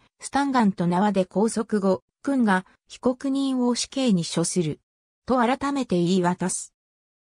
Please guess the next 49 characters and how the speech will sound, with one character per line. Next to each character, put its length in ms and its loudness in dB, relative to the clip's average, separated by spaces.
竹 320 0
内 240 0
は、 200 2
梶 300 0
間 140 0
先 240 -2
生 240 0
に 120 2
こ 200 -2
う 60 0
さ 120 -2
れ 140 2
る 100 2
な 140 4
ら、 180 0
本 220 2
望 180 2
で 140 0
す 160 -8
と 120 0
涙 440 2
を 60 0
流 240 0
し、 260 -2
警 200 2
察 300 -4
に 100 -2
出 260 0
頭 220 -2
す 140 -2
る 120 2
前 220 2
に、 240 0
梶 280 0
間 140 0
家 160 -2
と 120 -2
最 260 -2
後 120 2
の 140 4
晩 260 4
餐 300 2
を 60 0
し 180 -8
た 120 -2
い 100 -2
と 120 0
願 320 2
い、 100 -8